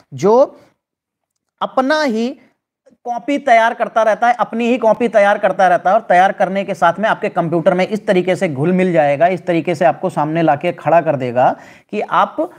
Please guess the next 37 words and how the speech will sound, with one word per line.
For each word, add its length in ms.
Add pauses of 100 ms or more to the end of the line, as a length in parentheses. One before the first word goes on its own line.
उसमें 480
कुछ 220
भी 140
नहीं 180
कर 160
पाएंगे। 280
और 80
इतनी 200
प्रतिलिपियां 480
बन 120
जाती 200
हैं 100
कि 60
आपका 220
सर्वर 380
जो 120
होगा 160
क्रैश 360
हो 60
जाएगा, 260
या 160
कह 140
सकते 260
हैं 200 (360)
कि 80
जो 220
आपकी 520 (220)
उसकी 240
फाइल 560
होती 300
है 100
वो 140
क्रैश 320
कर 140
जाती 300
है। 200 (440)
चलो, 220